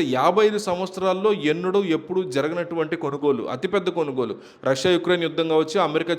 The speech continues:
చైనా మధ్య ఉన్నటువంటి ఉద్రిక్తల పరిస్థితుల నేపథ్యంలో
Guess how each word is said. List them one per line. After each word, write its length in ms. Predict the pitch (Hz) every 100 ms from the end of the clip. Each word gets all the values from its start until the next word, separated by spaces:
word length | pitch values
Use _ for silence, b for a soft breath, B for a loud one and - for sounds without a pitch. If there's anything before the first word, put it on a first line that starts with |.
| 160
చైనా 180 | 156 160
మధ్య 240 | 151 143
ఉన్నటువంటి 300 | 151 151 147
ఉద్రిక్తల 480 | 127 131 147 156 151
పరిస్థితుల 420 | 139 135 - 147
నేపథ్యంలో 640 | 135 123 131 131 139 214